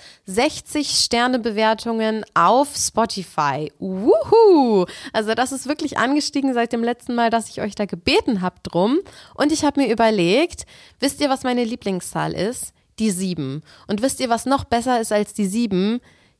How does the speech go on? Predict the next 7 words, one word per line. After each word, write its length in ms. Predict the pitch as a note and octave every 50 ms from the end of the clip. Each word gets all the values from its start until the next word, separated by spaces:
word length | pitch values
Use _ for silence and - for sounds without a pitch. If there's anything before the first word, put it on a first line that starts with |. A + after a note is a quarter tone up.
| _ _ _
zwei 320 | - - - A3+ A3 A3
mal 220 | A3 G3 F3 E3+ E3
sieben, 480 | D#3 D3 C#3 C#3 C#3 C#3 C#3 C#3 D#3 -
also 240 | - G3+ F#3+ G#3 G#3+
siebenundsiebzig. 1000 | G3+ A3 A3+ G#3+ G#3+ F#3 G3+ - - _ - - D3+ C3+ A#2 C#3+ - - - - _ _ _ _ _ _ _
Also 260 | - - G3+ G3 G3+ -
nicht 380 | - G#3+ G#3+ G#3+ G3 - -